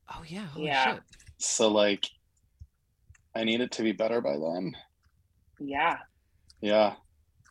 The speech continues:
Speaker 2: Def-
Speaker 3: It's tough.
Speaker 2: Aw,
Speaker 3: It's <laughs>
Speaker 2: definitely.
Speaker 3: But yay, marriage.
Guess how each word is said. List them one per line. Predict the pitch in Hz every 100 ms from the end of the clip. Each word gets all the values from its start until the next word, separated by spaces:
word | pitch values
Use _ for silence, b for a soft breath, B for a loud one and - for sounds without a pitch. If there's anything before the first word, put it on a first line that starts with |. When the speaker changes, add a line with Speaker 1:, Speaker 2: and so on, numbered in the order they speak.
| _ 151 143
Speaker 2:
Def- | 165 -
Speaker 3:
It's | - -
tough. | - 214
Speaker 2:
Aw, | 202 175 165 170 -
Speaker 3:
It's | 131 -
<laughs> | 147
Speaker 2:
definitely. | 175 160 165 - - - - - 381 339 B B -
Speaker 3:
But | 160
yay, | 175 208 196
marriage. | 180 208 185 120 113 - -